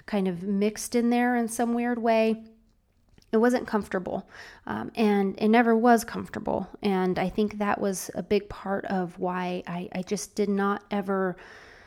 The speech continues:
feel moved to want to be there. Uh, Sunday school was interesting. Um,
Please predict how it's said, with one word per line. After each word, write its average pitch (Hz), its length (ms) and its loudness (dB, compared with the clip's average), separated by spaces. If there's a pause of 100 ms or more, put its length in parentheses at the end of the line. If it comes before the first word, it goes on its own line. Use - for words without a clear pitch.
(960)
feel 226 440 2
moved 202 580 2 (260)
to 214 120 -2
want 185 240 0
to - 60 -16
be 170 160 -2
there. 165 260 -4 (380)
Uh, 196 220 0
Sunday 254 360 4
school 262 640 0 (100)
was 185 580 -2 (260)
interesting. 254 580 0 (460)
Um, 190 500 2